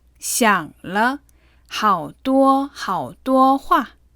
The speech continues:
想了好多好多话。자, 想了. 생각했다. 구체적으로 뭘?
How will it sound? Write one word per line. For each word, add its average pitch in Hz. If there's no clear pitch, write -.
想了好多好多话。자, -
想了. 208
생각했다. 339
구체적으로 247
뭘? 214